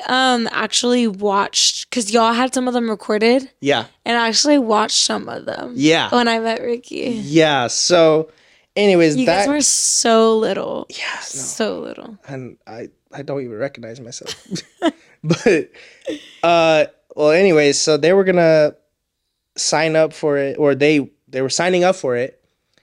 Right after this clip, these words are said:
Speaker 2: and they, they made it, like, they got chose. The only thing was, uh, Puff,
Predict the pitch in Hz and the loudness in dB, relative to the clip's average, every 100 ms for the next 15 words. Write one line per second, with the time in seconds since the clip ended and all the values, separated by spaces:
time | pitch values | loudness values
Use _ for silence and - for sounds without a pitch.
0 | _ _ _ 131 131 131 131 127 127 120 | _ _ _ -4 -2 0 0 0 -2 -6
1 | - _ _ _ _ _ _ _ _ _ | -10 _ _ _ _ _ _ _ _ _
2 | _ _ - 143 143 151 151 151 151 147 | _ _ -10 -2 2 2 0 0 0 -2
3 | 139 _ _ 135 135 151 240 311 170 170 | -4 _ _ -2 0 2 4 4 4 2
4 | - 156 127 135 160 175 175 - 190 202 | 2 -2 0 -2 0 0 0 0 0 2
5 | 151 156 - _ _ _ 139 139 151 147 | 0 -4 -14 _ _ _ -2 2 2 2
6 | 208 262 180 170 165 160 - - 143 135 | 2 4 6 6 4 2 -6 0 2 4
7 | 127 123 - _ _ _ _ _ _ - | 2 -2 -6 _ _ _ _ _ _ -4
8 | 196 214 170 - - | 2 2 2 -4 -14